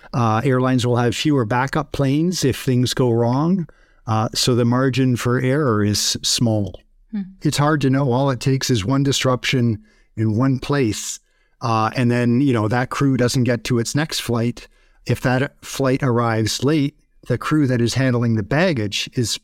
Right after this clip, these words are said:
Speaker 1: probably on another flight. So that the late flight, those people have to wait, uh,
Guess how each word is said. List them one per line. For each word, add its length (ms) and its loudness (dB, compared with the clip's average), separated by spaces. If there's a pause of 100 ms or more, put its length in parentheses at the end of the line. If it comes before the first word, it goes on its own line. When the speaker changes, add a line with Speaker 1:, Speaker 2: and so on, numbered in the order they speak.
(120)
Speaker 1:
probably 440 0
on 160 0
another 320 0
flight. 400 -6
So 160 -8
that 320 -2
the 140 0
late 280 0
flight, 360 -4 (300)
those 280 2
people 340 0
have 260 -2
to 100 -2
wait, 340 0 (520)
uh, 260 -2